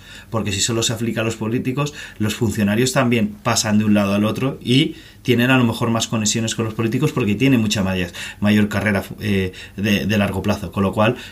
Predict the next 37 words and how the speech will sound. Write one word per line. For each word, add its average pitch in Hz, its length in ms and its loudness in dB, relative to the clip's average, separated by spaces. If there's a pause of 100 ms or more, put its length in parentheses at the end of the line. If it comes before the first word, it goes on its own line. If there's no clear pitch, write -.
cuando 101 160 0
estamos 110 300 0
hablando 113 480 2 (280)
de, 101 480 2
de 104 120 -4
puertas 104 300 -4
giratorias, 113 500 0
también 104 260 2
hay 107 60 2
que 104 100 0
hablarlo 101 380 0 (240)
no 120 160 4
solo 113 260 2
de 113 60 2
los 113 120 0
políticos, 110 480 0
sino 98 320 0 (220)
de 107 120 0
toda 110 280 4
la 104 220 0
fuerza, 110 680 -2
eh, 95 400 0 (340)
eh, 107 200 -2
funcionarial. 90 680 -2 (280)
Entonces, - 380 -4 (140)
hay 104 140 0
que 117 100 0
hablar 117 360 2
de, 107 220 0 (220)
de 110 160 -2
muchos, 120 440 0 (360)
de 117 100 0
muchos 120 300 2
aspectos 123 480 -2
en 123 100 0
esa 120 180 0
normativa 127 560 0